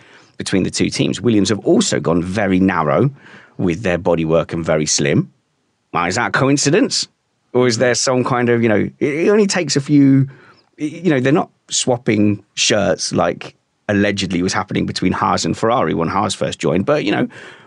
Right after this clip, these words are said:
maybe they have a closer relationship. Maybe they go to some barbecues, uh, you know, uh, in the off season l-, l-, last winter, and, and, you know, they go, "Oh yeah, slim might be better for these regs with the old ground effect." For me, if I was, if I was Dorilton,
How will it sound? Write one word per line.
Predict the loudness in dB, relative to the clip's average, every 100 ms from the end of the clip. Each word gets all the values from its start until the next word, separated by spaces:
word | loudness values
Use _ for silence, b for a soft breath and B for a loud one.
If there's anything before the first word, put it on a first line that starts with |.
| B _
maybe | -2 0
they | 0
have | 0
a |
closer | 0 -2 0
relationship. | 2 2 2 0 -2 -4 _
Maybe | -2 0 2 2
they | 2 4 2
go | 2 2
to | 2 2 2
some | 0
barbecues, | 2 2 0 0 -2 -2 -4 -8 -4
uh, | -2
you | 0 0 0
know, | 0 -2 -6
uh, | -12 -12 -6
in | 0
the | 2
off | 2 2
season | 2 2 2 -2 -4 -8 -6
l-, | -8 -8 -8 -2
l-, | 0
last | -2 0
winter, | 0 2 0
and, | 0 -2 B B B
and, | 2 2 0 -2
you | -2
know, | 0
they | 0
go, | 0
"Oh | 0 0 0
yeah, | 2 0
slim | 0 2 2 4
might | 2 -2
be |
better | -2 -2 -2
for | -2
these | 0 0
regs | 0 0 -2
with | -2
the | 0
old | 0
ground | 0 -2
effect." | -2 -6 B B B B B _ _ _
For | 2
me, | 4 4
if | 4
I |
was, | 2 2 -2
if | 0
I | 0
was | 2
Dorilton, | 2 2 0 0 -2